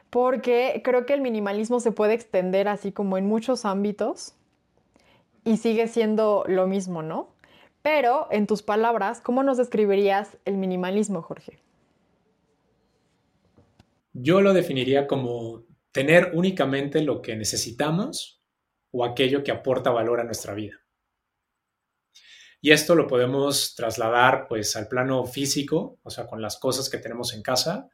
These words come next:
Speaker 2: al plano mental también, o sea, cuestionarnos estos pensamientos, a los amigos también, o sea, qué, con qué tipo de amigos me, me llevo, cuán-, o sea, es mejor tener cien amigo-,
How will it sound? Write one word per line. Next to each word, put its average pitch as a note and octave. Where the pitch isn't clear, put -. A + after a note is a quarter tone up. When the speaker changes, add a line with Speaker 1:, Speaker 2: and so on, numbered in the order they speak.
Speaker 2:
al B2
plano C3+
mental C3
también, B2
o A2
sea, A2
cuestionarnos A#2+
estos A2+
pensamientos, C3+
a -
los A#2+
amigos D3
también, D3
o -
sea, G#2
qué, A#2+
con B2+
qué C3
tipo D3
de B2+
amigos B2
me, G#2+
me A2+
llevo, C#3+
cuán-, B2+
o B2
sea, A#2+
es A#2+
mejor C#3
tener C3+
cien C3+
amigo-, C#3